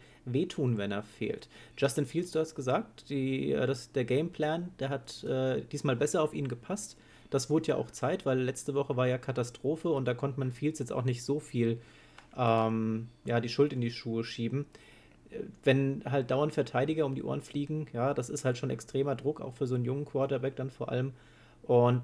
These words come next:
das hat diesmal besser geklappt. Vor allem dieser Bilderbuchpass an die Seitenlinie, den, äh, Allen Robinson gefangen hat,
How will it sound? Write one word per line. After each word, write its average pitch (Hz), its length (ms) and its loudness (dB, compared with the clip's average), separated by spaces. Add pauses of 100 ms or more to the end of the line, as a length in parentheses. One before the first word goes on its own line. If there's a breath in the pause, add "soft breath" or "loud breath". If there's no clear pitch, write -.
das 123 160 0
hat 151 120 2
diesmal 139 220 0
besser 185 300 0
geklappt. - 640 -6
Vor - 180 0
allem 151 160 4
dieser 139 220 6
Bilderbuchpass 143 920 2
an 139 120 -2
die 127 80 2
Seitenlinie, 117 680 2
den, 117 300 4
äh, 120 40 2
Allen 127 580 2
Robinson 135 380 0
gefangen 117 320 -2
hat, 120 160 0